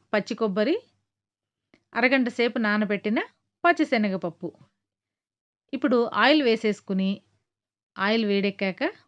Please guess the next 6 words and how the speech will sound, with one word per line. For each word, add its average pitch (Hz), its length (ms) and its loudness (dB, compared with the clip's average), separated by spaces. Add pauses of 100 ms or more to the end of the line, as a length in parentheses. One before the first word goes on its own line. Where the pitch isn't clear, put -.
(180)
పోపు 269 200 2
దినుసులు 220 360 -4
వేసేసి, 196 560 -4 (760)
మనం 214 200 -2
కడిగి 262 300 4
ఆరబెట్టుకున్న 220 520 0